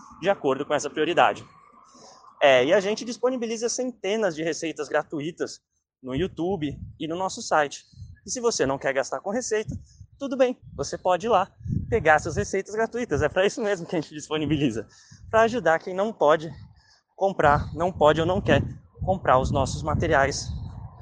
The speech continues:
que são materiais mais caros, que não são de graça. E tudo bem, por isso que a gente disponibiliza. E era essa a mensagem que eu queria deixar,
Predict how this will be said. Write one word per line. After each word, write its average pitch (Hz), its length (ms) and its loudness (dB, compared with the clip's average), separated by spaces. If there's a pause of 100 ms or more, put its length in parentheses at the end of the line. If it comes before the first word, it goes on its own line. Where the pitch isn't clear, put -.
(260)
que 190 100 -4
são 127 420 4 (520)
materiais 131 720 4 (240)
mais 160 240 2
caros, 190 380 4
que 139 100 -4
não 131 120 0
são 156 160 -4
de 165 80 -6
graça. 160 380 2 (840)
E 131 460 0
tudo 160 180 0
bem, 185 200 4 (320)
por 139 120 0
isso 240 140 -4
que 131 60 -6
a - 20 -4
gente - 100 -10
disponibiliza. 160 580 -2 (540)
E 240 80 4
era 240 160 6
essa 190 300 6
a - 20 0
mensagem 175 340 2
que 170 60 0
eu 170 40 -2
queria 170 160 2
deixar, 156 400 6